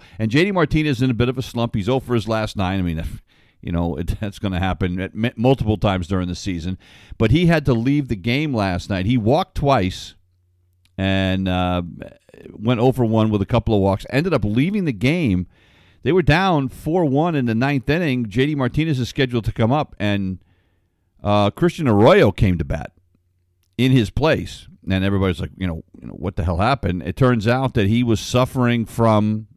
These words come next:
a migraine, and he will not play today either. So for a team that's already struggling, the guy that's been probably your hottest hitter, uh, he and, uh, Xander Bogaerts have been your two best hitters.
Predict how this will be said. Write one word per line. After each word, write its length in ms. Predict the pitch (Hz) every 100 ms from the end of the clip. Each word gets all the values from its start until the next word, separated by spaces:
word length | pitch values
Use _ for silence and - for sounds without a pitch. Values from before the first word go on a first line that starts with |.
| _ 101
a 120 | 104
migraine, 680 | 101 120 107 98 90 92 92 _ -
and 160 | 95 98
he 240 | 95 139
will 300 | 120 123 135
not 340 | 127 123 120 -
play 280 | 117 120
today 560 | 110 98 82 117 104 -
either. 440 | 101 113 82 62 - _ _ _ _ _ _ _ _ _ _ -
So 220 | 127 -
for 200 | 127 120
a 60 | 107
team 360 | - 175 170
that's 140 | 131 143
already 360 | 139 123 107
struggling, 600 | 104 - 160 139 110 104
the 100 | 98
guy 280 | 92 123 131
that's 200 | 110 95
been 260 | 127 120 110
probably 400 | 123 123 113 110
your 100 | 92
hottest 440 | 123 123 107 -
hitter, 340 | 139 113 101 - _ _ _ _
uh, 220 | 101 98 82
he 340 | 104 135 135
and, 180 | 107 104
uh, 300 | 95 92 78
Xander 340 | 90 127 131 95
Bogaerts 480 | 117 147 127 101
have 120 | 107 90
been 160 | 120
your 120 | 98
two 180 | - 131
best 300 | 113 110 -
hitters. 480 | 135 131 98 -